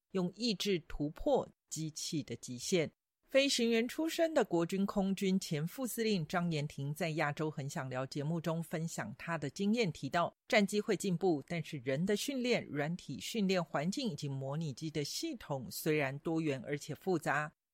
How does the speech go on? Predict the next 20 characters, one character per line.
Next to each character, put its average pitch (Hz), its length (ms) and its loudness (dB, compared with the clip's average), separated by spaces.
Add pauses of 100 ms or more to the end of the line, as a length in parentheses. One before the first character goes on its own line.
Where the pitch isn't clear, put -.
(140)
但 196 140 6
飞 196 180 2
行 165 240 -2
员 156 180 0
在 175 160 0
这 170 140 -2
样 160 140 0
的 135 100 -4
环 143 260 -2
境 175 360 0
不 147 100 -2
断 160 240 2
调 131 260 0
教 156 300 4
也 143 240 -4
能 127 240 -6
匹 - 180 -6
配 151 200 0
上 139 260 -2
去。 180 320 -2